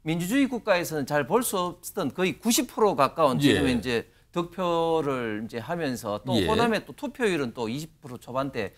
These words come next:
Speaker 1: 어, 많은 어떤 당원들, 민주당 당원들이 지금 외면하는 그런 어떤 상황에서 김경수 지금 전, 어, 도지사가 들어왔을 때는 아무래도 좀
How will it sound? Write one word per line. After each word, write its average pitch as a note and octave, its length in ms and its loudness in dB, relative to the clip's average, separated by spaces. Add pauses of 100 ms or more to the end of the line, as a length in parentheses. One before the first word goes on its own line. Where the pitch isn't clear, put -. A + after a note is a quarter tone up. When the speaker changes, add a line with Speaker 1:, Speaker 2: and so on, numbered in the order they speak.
(280)
Speaker 1:
어, A#2+ 120 0
많은 B2+ 480 4
어떤 C#3+ 400 -2
당원들, B2 480 0
민주당 C#3+ 340 0
당원들이 A#2 460 -2
지금 G#2 240 -6
외면하는 A#2+ 680 -4
그런 F#3 260 -4
어떤 G#2+ 320 -8 (360)
상황에서 D#3+ 960 2 (320)
김경수 F3+ 960 -2
지금 C#3 380 -4
전, C#3+ 360 -6 (300)
어, A2 220 -4
도지사가 C3 880 2
들어왔을 C3+ 360 -4
때는 A2+ 240 -6
아무래도 E3+ 540 4
좀 C3 260 -2